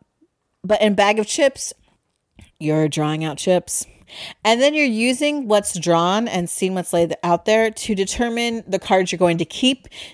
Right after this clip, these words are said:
to potentially score. But you don't wanna keep all scar-, cards that you wanna score because you also have to,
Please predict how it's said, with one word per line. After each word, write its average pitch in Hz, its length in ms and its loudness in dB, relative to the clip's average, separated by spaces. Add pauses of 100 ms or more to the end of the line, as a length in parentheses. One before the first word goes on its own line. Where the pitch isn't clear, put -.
to 202 100 -2
potentially 190 500 2
score. 233 640 2 (1120)
But 190 320 2
you 190 340 0 (220)
don't 220 120 4
wanna 233 120 2
keep 262 240 0 (120)
all 359 300 4
scar-, 226 420 4
cards 208 400 0
that 185 120 0
you 185 100 4
wanna 175 160 2
score 180 500 2
because 254 560 0
you 269 80 0
also 240 280 2
have 294 240 2
to, 285 260 0